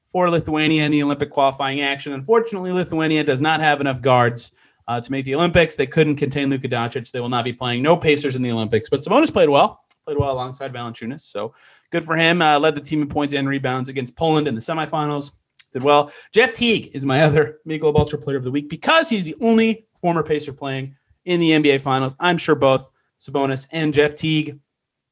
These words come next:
are having joy this offseason about, or this season for Teague, about their current situations, happiness and enjoyment. And it's only worth it if you enjoyment,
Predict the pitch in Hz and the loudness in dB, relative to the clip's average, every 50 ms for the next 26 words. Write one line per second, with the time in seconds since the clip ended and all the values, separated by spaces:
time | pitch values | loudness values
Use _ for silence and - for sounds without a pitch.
0 | _ _ - _ _ 147 151 151 147 147 151 151 143 143 - _ _ - - 165 | _ _ -20 _ _ 4 6 6 8 6 6 4 4 -2 -8 _ _ -2 0 2
1 | 175 185 185 156 180 202 226 180 143 - - 135 131 123 - - 123 117 131 - | 2 2 0 2 4 4 4 4 2 -2 -2 -2 -2 -2 -4 -8 -8 -8 -10 -12
2 | - - _ - 131 131 131 - - 147 151 143 143 147 - - - - - - | -16 -14 _ -6 -2 -2 -2 0 2 2 2 4 4 2 0 0 -6 -10 -14 -8
3 | - 147 180 180 120 104 - 113 - - 170 170 - - - - - _ _ _ | -4 -2 -2 -2 -2 -4 -8 -10 -4 -2 -2 -2 -2 -6 -16 -20 -20 _ _ _
4 | _ 165 - - 147 135 - 185 175 160 - 147 127 139 147 147 147 147 147 131 | _ -2 0 0 0 -2 -2 -4 -4 -4 -4 -8 -2 2 4 4 4 2 0 -6
5 | - - 165 165 160 165 160 156 147 151 147 143 135 131 123 131 143 139 143 143 | -2 0 0 2 2 0 0 -2 -2 -4 -4 -4 -4 -4 -2 -2 0 0 0 0
6 | - 139 139 139 247 277 285 277 254 254 269 262 262 202 175 151 - - 190 202 | 0 -2 -2 2 4 4 4 6 6 6 4 4 4 2 0 0 -2 0 0 0
7 | 196 - 202 202 196 185 156 180 175 180 180 175 175 - | 0 2 -2 0 0 0 0 0 0 2 0 -2 -4 -6